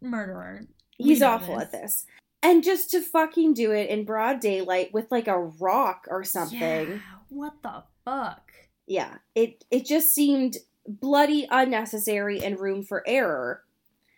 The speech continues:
Speaker 2: Which, mm, <laughs> um,
Speaker 1: Yeah.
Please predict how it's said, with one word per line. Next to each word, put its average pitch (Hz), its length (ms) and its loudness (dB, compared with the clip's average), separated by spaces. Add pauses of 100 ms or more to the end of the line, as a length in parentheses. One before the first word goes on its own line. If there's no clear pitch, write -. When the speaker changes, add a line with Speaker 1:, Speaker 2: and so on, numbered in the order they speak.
(500)
Speaker 2:
Which, 190 400 -6 (160)
mm, 180 300 -8 (260)
<laughs> - 260 -6
um, 233 420 6
Speaker 1:
Yeah. 208 280 -4